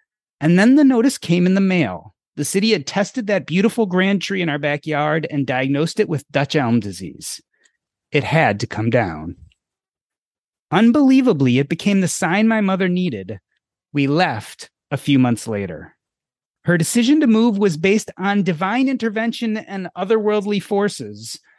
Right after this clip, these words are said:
My guests today say there's probably a more straightforward method to making this difficult decision.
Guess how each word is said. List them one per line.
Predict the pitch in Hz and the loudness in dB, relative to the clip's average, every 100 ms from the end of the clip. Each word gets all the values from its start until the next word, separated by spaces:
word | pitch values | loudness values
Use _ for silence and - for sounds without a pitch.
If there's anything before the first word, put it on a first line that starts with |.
| _ _ _ - | _ _ _ 0
My | 156 | 2
guests | 170 233 - | 4 2 0
today | - 226 226 226 | -2 2 4 2
say | - 190 | 0 0
there's | 196 - | 0 -2
probably | - 226 285 381 339 294 | -8 -4 -2 0 2 4
a | |
more | 254 233 | 4 4
straightforward | 233 - 220 202 208 220 247 220 | 0 0 -2 -2 -2 0 0 -2
method | 214 214 185 151 | -4 -6 -8 -8
to | 165 | -6
making | 170 190 190 160 139 | -4 -4 -6 -6 -4
this | 131 | -6
difficult | - 147 175 151 143 | -4 -4 -2 -4 -4
decision. | - 123 139 107 87 - 107 | -6 -4 -4 -2 -6 -10 -14